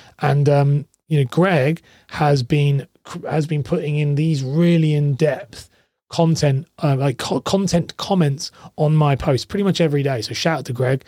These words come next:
Um, if you see this, then you'll, if you, if you hear this, then good for you. Um, but Greg's been putting this, this type of content out, and you can see he's put here thirty-five percent of New York, uh, res-, um, resolutors fail to end. But, like, he's literally going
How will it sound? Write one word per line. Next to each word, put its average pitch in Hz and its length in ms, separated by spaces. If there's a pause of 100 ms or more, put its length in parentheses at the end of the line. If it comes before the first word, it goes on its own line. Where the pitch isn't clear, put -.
(360)
Um, 131 180
if 117 140
you 131 60
see 135 200
this, 131 160
then 131 160
you'll, 127 220 (320)
if - 100
you, 131 60 (240)
if 127 80
you 131 80
hear 139 120
this, 131 180
then 131 180
good 131 100
for 139 80
you. 135 180 (340)
Um, 139 280
but 170 220
Greg's 185 280
been 165 140
putting 151 300
this, 151 140
this 160 180
type 151 120
of 131 80
content 160 320
out, 139 200 (240)
and 170 100
you 156 60
can 156 120
see 165 600
he's 196 200
put 175 200
here 143 260 (380)
thirty-five 170 400
percent 156 220
of 151 60
New 156 120
York, 151 420 (320)
uh, 135 240
res-, 156 320 (320)
um, 139 320 (160)
resolutors 147 680
fail 139 280
to - 120
end. 139 220
But, 143 200
like, - 200
he's 165 240
literally 180 360
going 143 460